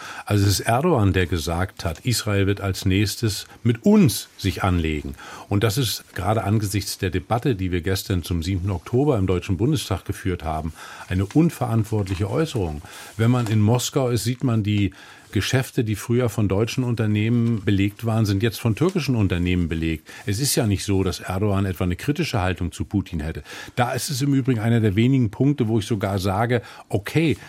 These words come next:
der redet wenigstens. Aber insgesamt sind wir in einer Situation,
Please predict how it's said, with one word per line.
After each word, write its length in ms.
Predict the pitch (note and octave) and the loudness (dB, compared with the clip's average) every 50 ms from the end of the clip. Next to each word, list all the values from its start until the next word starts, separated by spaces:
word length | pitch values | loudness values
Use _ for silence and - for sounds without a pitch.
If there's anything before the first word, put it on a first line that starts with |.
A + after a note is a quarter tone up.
| - - - - | -20 -12 0 2
der 160 | A2+ G#2 F2 | 2 2 4
redet 340 | G2+ B2 D#3 E3+ C#3+ G#2+ - | 2 2 2 2 0 0 0
wenigstens. 560 | G#2+ F#2+ F2+ F2+ D#2+ C#2+ - - F2 D#2 - | 0 0 2 0 -2 -4 -6 -8 -8 -8 -6
Aber 260 | F#2+ F#2 G2+ G#2 - | -4 -4 -4 -2 0
insgesamt 720 | E3 F3+ G#3 A3 - - - D3+ A#2 A#2 A2 G#2 G2 F#2 | 2 4 4 4 2 0 -2 -2 0 0 2 2 2 2
sind 180 | - A#2 B2 A#2 | 2 0 0 2
wir 80 | B2 A#2 | 0 0
in 60 | A2 | 0
einer 240 | G2+ G2+ G#2 G#2 G2 | 0 0 2 2 2
Situation, 880 | E2+ G2+ F#2+ - G#2 F#2+ F2+ - - - A#2 A#2+ C#3+ D#3 E3 D#3+ - | 2 0 -2 -2 -2 -2 -2 -2 -2 -2 0 2 2 2 2 2 0